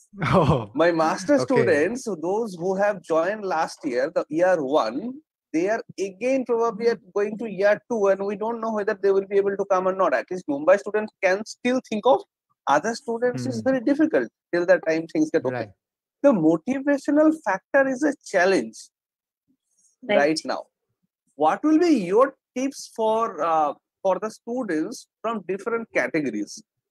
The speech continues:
Speaker 2: which probably not, I'm not talking about only the school, uh, students, but definitely parents also need to think about the mental condition because, you know, they are also at ho-, home.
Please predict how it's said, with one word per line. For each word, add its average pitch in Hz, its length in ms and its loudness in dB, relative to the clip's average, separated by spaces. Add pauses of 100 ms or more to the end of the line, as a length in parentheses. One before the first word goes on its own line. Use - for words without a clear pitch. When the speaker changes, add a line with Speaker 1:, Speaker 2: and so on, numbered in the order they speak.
(160)
Speaker 2:
which 220 280 0
probably 190 600 4
not, 294 200 4
I'm 208 180 0
not 262 180 0
talking 208 280 -6
about 208 260 -2
only 175 180 0
the 185 100 -4
school, 202 440 -4
uh, 170 60 2
students, 226 560 -4 (100)
but 165 180 2
definitely 214 540 -2 (140)
parents 180 480 2
also 202 280 2
need 240 240 -2
to 233 80 -6 (200)
think 214 200 -4
about 202 380 4
the 202 100 2
mental 160 360 2
condition 143 560 2
because, 139 280 -2
you 160 80 -4
know, 190 80 -4
they 160 180 0
are 175 100 4
also 160 280 2
at 160 140 2 (180)
ho-, 156 140 0 (100)
home. 127 140 0